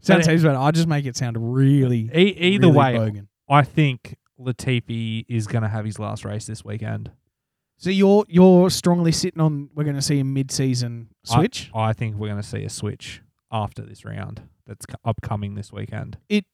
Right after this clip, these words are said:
Speaker 1: it wouldn't shock me based on where their, where their money situation's at. That'd be the big decider there, is that this man is bleeding too much money.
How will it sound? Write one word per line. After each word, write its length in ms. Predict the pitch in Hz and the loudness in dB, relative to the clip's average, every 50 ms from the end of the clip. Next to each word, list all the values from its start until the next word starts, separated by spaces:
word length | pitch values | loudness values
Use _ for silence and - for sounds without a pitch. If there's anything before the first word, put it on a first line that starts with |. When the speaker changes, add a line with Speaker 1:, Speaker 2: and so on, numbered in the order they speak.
| _ _ _ _ | _ _ _ _
Speaker 1:
it 160 | 185 196 196 | 0 0 4
wouldn't 380 | 175 170 185 208 226 294 294 - | 8 8 8 8 6 2 -4 -8
shock 340 | - - - 196 175 - - | -8 -2 0 0 0 0 -6
me 180 | 170 165 160 | -12 -12 -12
based 380 | 156 - 147 143 147 139 - - | -12 -8 -6 -4 -4 -4 -2 -2
on 160 | 147 147 143 147 | -2 -2 -2 -4
where 180 | 139 139 139 | -6 -8 -8
their, 180 | 135 135 131 135 _ | -10 -10 -12 -14 _
where 140 | - 135 135 | -14 -12 -8
their 120 | 131 127 127 | -8 -6 -6
money 260 | 127 123 127 127 127 | -6 -6 -6 -6 -6
situation's 640 | 117 - - - - 120 120 107 - 113 113 117 | -6 -8 -6 -4 -4 -4 -4 -4 -6 -8 -8 -6
at. 160 | 113 117 - - - | -6 -6 -8 -8 -6
That'd 300 | 147 156 165 170 175 165 | -4 -2 0 0 0 2
be 120 | 170 165 | 2 0
the 120 | 160 156 | 0 0
big 200 | 151 139 135 135 | -2 -2 -6 -6
decider 440 | 139 131 123 - 139 127 120 117 123 | -8 -8 -4 -2 -2 -2 -2 -4 -6
there, 440 | 113 120 117 113 113 113 113 156 254 - _ | -6 -6 -6 -6 -6 -6 -8 -8 -10 -12 _
is 160 | - 131 131 | -12 -6 -4
that 240 | 131 127 123 117 - _ _ _ _ _ _ _ _ _ _ _ | -4 -4 -4 -6 -10 _ _ _ _ _ _ _ _ _ _ _
this 260 | 170 151 143 135 - | -6 -4 -4 -2 -2
man 300 | 147 143 139 139 139 131 | -2 -2 -2 -2 -4 -6
is 140 | 131 123 113 | -6 -8 -8
bleeding 640 | - - - 120 123 127 131 131 127 120 113 110 _ _ - | -10 -12 -14 -14 -16 -18 -18 -18 -18 -20 -20 -20 _ _ 2
too 240 | - 165 175 185 | 8 10 10 10
much 320 | 180 165 147 139 - - - | 10 8 2 -2 -4 -8 -6
money. 320 | 127 120 117 117 - - | -6 -6 -6 -6 -8 -10